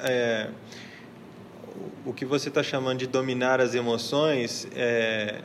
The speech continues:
não quer dizer que eu não s-, as sinta, mas, na verdade, eu faço um processamento dessas emoções. Olha, a história é a seguinte: é, quando você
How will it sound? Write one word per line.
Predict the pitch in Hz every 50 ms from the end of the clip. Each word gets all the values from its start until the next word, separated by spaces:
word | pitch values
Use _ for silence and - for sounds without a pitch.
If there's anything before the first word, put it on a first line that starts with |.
| - - - -
não | 123 123 120
quer | 123 135 131 127
dizer | 127 135 135
que | - 156
eu | 147 143 143
não | 139 135 135 151 160
s-, | 160 - - - - - -
as | 131 131
sinta, | - - - - 139 139 135 - - - - - - - - - - - - - -
mas, | - 120 120
na | 127 123
verdade, | 123 127 120 117 117 120 123 131 147 143
eu |
faço | 135 - 135 131 135 - - 151
um | 147 143 135
processamento | 139 143 139 135 - 139 135 - - 147 131 127 127 135 147 143 139 139 123 117 110 - - - - - - - - - -
dessas | - 117 117 117 - 123 117
emoções. | 127 127 123 123 113 - - 120 113 113 110 104 - - - - - - - - - - - - - - - - - - - - - -
Olha, | - 147 143 135 135 127 - - - - -
a | - 147 151
história | 147 - - 165 170 185
é | 190
a |
seguinte: | 185 - 180 143 143 139 123 110 - - - - - -
é, | 139 135 135 135 135 135 135 135 135 131 131 131 123 127 127 123 120 - - - - - - - - - - - - - - - - - - - - - - - - - - - - - - - - - - - -
quando | - 185 208 214 214
você | 196 190 196 170 147 - - - 147 131 127 123 117 -